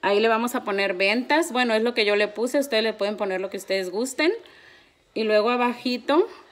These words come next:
en donde vuelve a parpadear la luz, ustedes le dan clics, pues, ahí en, en tax. Le van a poner, bueno, por ejemplo, aquí en Fresno, California, es, el tax es de nueve, perdón, de siete punto noventa y ocho.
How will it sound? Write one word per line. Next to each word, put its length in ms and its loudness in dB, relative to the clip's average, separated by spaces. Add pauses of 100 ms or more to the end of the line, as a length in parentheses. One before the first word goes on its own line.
(460)
en 100 -6
donde 240 0
vuelve 220 2
a 80 0
parpadear 440 0
la 140 2
luz, 340 0
ustedes 340 2
le 100 2
dan 120 -2
clics, 320 -2
pues, 240 -4
ahí 260 -6
en, 220 -6 (580)
en 200 -2
tax. 460 0 (120)
Le 140 -2
van 160 0
a 100 0
poner, 480 -2 (480)
bueno, 300 2
por 120 2
ejemplo, 380 -2
aquí 220 0
en 120 4
Fresno, 500 0
California, 640 -2
es, 340 -4
el 200 -4
tax 320 0
es 220 -2
de 520 0 (440)
nueve, 800 -2
perdón, 300 0
de 100 0
siete 300 -2
punto 260 -6
noventa 360 -4
y 120 -2
ocho. 360 -4